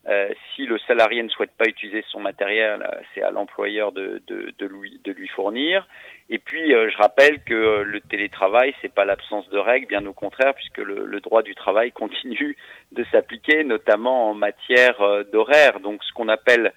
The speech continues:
le droit à la déconnexion, c'est en fait, euh, tout simplement le fait que des salariés, euh, ont, euh, des plages, euh,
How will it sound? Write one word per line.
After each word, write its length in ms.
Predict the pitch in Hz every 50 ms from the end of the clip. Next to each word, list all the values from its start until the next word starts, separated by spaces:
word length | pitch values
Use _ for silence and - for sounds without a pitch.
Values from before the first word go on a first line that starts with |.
| _ - - _ _ _
le 180 | - - 107 110
droit 300 | - - - 110 123 127
à 80 | 120 107
la 100 | 104 98
déconnexion, 800 | - 107 - - 107 107 104 95 - - - 135 139 143 131 - -
c'est 180 | 101 98 -
en 120 | - 98 92 - -
fait, 180 | 120 117 - _ -
euh, 80 | 104 98 -
tout 140 | _ - 98 - -
simplement 600 | 104 98 - 107 104 104 120 127 135 135 127 _ _ _ _ _ _ _ _ _ _ _ _ _ -
le 160 | 110 110 107
fait 200 | - - 120 110
que 220 | - - 110 104
des 200 | 101 - - 98 - -
salariés, 640 | 104 98 95 92 90 104 107 117 131 143 147 147 _ - - - _ _ _ -
euh, 220 | 110 110 107 107 - - -
ont, 300 | 123 113 117 117 107 98
euh, 100 | 95 98
des 160 | 92 98 98
plages, 400 | - - 113 110 107 104 - -
euh, 200 | 101 98 98 98